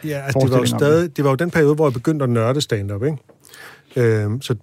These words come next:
Speaker 1: så det, det var jo samme periode, hvor jeg hørte, altså, Steve Martin og Stephen Wright og, og
Speaker 2: Ja.
Speaker 1: Louis C K og sådan noget, øh, øh, opdagede alle de her, øh, navne. Men, øhm, ja, øh, jeg synes, hun, øh, er en fremragende komiker. Hun har virkelig en god timing, og hun har sådan en god sådan, øh, sarkasme,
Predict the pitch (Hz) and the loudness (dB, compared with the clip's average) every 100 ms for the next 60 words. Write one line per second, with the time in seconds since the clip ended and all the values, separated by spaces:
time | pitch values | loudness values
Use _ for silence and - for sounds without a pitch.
0 | - 123 - 113 131 135 113 135 151 151 | -8 -10 -6 -4 0 0 0 -2 0 2
1 | 127 139 120 110 120 127 123 107 110 98 | 2 0 -2 0 -2 0 -4 -4 -6 -6
2 | 120 104 104 107 - 117 104 101 101 - | -6 -6 -6 -6 -6 -6 -4 -6 -8 -8
3 | 104 98 98 110 117 110 101 113 98 98 | -8 -6 -6 -8 -8 -10 -8 -10 -10 -8
4 | 104 135 107 127 117 123 110 107 107 104 | -4 -2 -2 -6 -6 -4 -4 -4 -4 -6
5 | 135 117 98 92 - _ _ _ _ _ | -6 -6 -6 -8 -12 _ _ _ _ _
6 | - 117 123 110 143 113 101 123 113 113 | -10 -6 -4 -4 -4 -2 -4 -4 -4 -4
7 | - - 101 95 90 95 104 _ _ - | -8 -8 -6 -6 -6 -10 -12 _ _ -20
8 | - - - 131 120 143 - 127 117 110 | -20 -18 -2 0 0 -4 -4 0 0 0
9 | 113 104 98 _ _ _ - 113 98 - | -2 -4 -8 _ _ _ -8 -8 -8 -16
10 | _ _ _ - 123 117 131 - 165 175 | _ _ _ -2 0 0 -2 -2 -4 0
11 | 175 160 139 131 127 127 147 - 135 131 | 2 2 2 2 2 -2 -6 -8 -6 -4
12 | 123 143 165 156 131 156 156 143 131 120 | -4 -4 -2 -2 -4 -2 -2 -2 -2 0
13 | 147 131 139 165 127 147 127 - 110 139 | 0 -2 -4 -4 -2 -4 -4 -4 -4 -4
14 | 175 160 107 117 135 131 143 - 151 147 | -6 -10 -8 -4 -4 -4 -8 -4 -4 -4
15 | - 135 127 123 113 104 - 123 - 131 | -8 -4 -2 -2 -2 -4 -8 -8 -4 -6
16 | - 160 | -2 -4